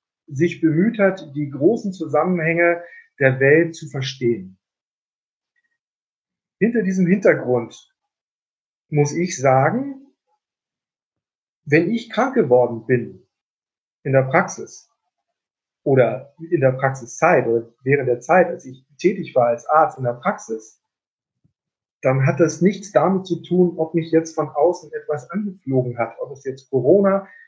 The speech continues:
Influenza, Masern, Adeno, R-S-Virus oder wie auch immer es heißen mag, was da kreucht und fleucht in unserer Umwelt.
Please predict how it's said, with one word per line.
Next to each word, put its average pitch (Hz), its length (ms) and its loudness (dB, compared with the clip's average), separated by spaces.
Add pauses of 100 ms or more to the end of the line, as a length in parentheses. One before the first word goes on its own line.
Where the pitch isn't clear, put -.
(120)
Influenza, 180 1040 -2
Masern, 180 680 0 (1200)
Adeno, 180 720 4 (220)
R-S-Virus 180 920 2
oder 185 360 4
wie 190 120 -4
auch 185 200 -4
immer 196 320 2
es 165 280 -6
heißen 196 340 -2
mag, 151 300 0
was 151 180 -10
da 160 120 0
kreucht 185 480 0
und 147 80 -10
fleucht 196 460 2
in 135 160 -8
unserer 120 260 -4
Umwelt. 117 580 -12